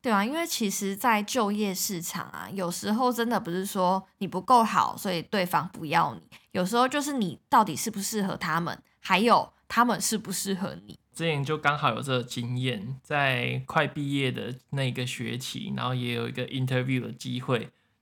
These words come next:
Speaker 2: 就最后他也蛮满意我的 interview 的表现，然后打电话给我说：“哦，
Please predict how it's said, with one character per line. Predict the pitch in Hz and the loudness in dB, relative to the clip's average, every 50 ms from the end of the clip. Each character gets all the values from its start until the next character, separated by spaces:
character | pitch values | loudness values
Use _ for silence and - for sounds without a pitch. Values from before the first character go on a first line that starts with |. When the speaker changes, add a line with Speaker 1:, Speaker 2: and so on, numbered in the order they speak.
| _ | _
Speaker 2:
就 | - 135 | -4 -2
最 | 131 139 165 156 147 | 0 2 2 2 4
后 | 139 170 156 143 135 139 | 4 4 6 6 4 4
他 | 139 135 - 165 170 | 2 0 0 2 2
也 | 156 135 131 | 2 2 2
蛮 | 120 120 117 123 | 2 2 2 4
满 | 135 131 120 117 120 139 | 4 4 4 2 0 0
意 | 143 | 0
我 | 135 120 | 0 0
的 | 117 117 113 | 0 0 0
interview | 113 123 127 131 131 131 123 131 135 123 | 0 0 0 0 2 2 2 2 0 0
的 | 120 | -2
表 | 117 - - - - - | -2 -6 -8 -8 -8 -8
现， | - - 120 117 117 131 - _ _ _ | -6 -4 -2 -2 -4 -6 -10 _ _ _
然 | - 113 | -4 0
后 | 110 120 135 139 | 2 2 2 2
打 | - 120 120 110 113 | 0 -2 -4 -4 -4
电 | - - 135 131 | -4 -2 0 2
话 | 127 131 127 123 | 2 2 2 2
给 | - 139 117 110 | 0 -2 -6 -6
我 | 110 113 101 - 131 | -6 -6 -6 -8 -6
说 | 131 127 120 120 123 127 127 _ _ _ _ _ | -4 -2 0 0 0 -2 -6 _ _ _ _ _
：“哦， | - - 117 113 110 | -12 -8 -6 -4 -4